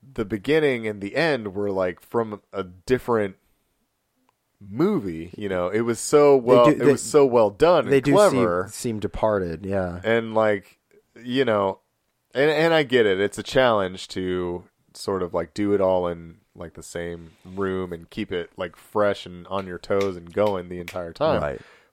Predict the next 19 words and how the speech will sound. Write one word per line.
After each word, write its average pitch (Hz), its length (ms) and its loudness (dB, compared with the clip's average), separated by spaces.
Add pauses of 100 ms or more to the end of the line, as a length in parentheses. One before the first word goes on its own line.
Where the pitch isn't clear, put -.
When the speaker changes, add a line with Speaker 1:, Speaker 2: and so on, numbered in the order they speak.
Speaker 1:
But 101 380 2 (1000)
yeah, 143 300 6
I 127 120 6
would 147 220 4
have 151 160 0
liked, 123 540 4 (100)
um, 92 540 -4 (480)
I 104 60 -6
would 110 180 -2
have 107 120 -4
liked 98 260 0
to 95 100 -12
see 95 440 -6
more 92 360 -4
connection 90 480 -10
in 87 80 -12
the 87 80 -10
writing 87 480 -4
from 85 540 -12